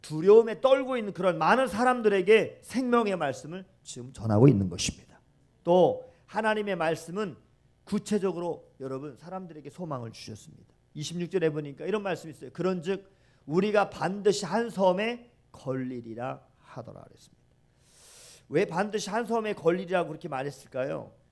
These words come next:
구체적인 소망을 주기 위해서 그랬습니다. 큰 풍랑으로 거대한 파도에 휩쓸려 가는 배는 어디로 가든, 가다가 결국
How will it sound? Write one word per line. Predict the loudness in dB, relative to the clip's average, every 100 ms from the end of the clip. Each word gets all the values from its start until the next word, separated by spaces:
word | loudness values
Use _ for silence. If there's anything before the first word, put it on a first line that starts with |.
| _ -18
구체적인 | -16 -10 -8 -6 -8 -10
소망을 | -10 -8 -8 -10 -12
주기 | -12 -12 -14 -12
위해서 | -12 -12
그랬습니다. | -16 -18 -20 -20 _ _ _ _ _ _ _ 0
큰 | 2 2
풍랑으로 | -2 -4 0 0 2 2 2 0
거대한 | 0 2 4 2 -2
파도에 | -4 -6 -2 -2
휩쓸려 | -2 -10 -10 -6 -6
가는 | -6 -6 -6 -8 -14
배는 | -10 -6 -6 -8 -12 _ _ -4
어디로 | 0 0 0 0
가든, | -2 -4 -14 _
가다가 | -14 -4 -4 -2 -6 -8 _ _ -10
결국 | -4 -4 -4